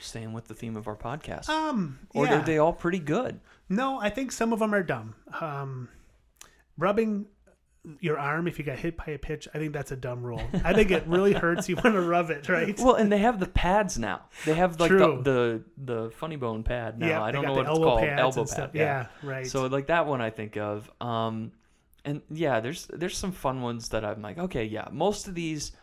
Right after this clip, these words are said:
Speaker 1: I totally understand." Like the, um, don't steal your, don't steal bases when your team's ahead.
Speaker 2: Yeah.
Speaker 1: Um,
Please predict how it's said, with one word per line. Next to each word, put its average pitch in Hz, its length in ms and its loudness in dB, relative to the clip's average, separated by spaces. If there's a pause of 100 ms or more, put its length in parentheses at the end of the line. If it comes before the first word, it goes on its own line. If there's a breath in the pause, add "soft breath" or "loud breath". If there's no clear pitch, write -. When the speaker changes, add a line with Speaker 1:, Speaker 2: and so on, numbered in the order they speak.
(200 soft breath)
Speaker 1:
I 123 100 -6
totally 127 580 -4
understand." 104 680 -10
Like 107 420 -8 (840)
the, 104 640 -4 (220)
um, 101 420 -6 (100)
don't 113 180 -6
steal 113 280 -6
your, 110 160 -12 (540)
don't 123 180 -4
steal 117 140 -4
bases 120 320 -4
when 107 100 -8
your 104 80 -14
team's 104 280 -12
ahead. 160 420 -2
Speaker 2:
Yeah. 107 220 -12 (320 loud breath)
Speaker 1:
Um, 107 580 -4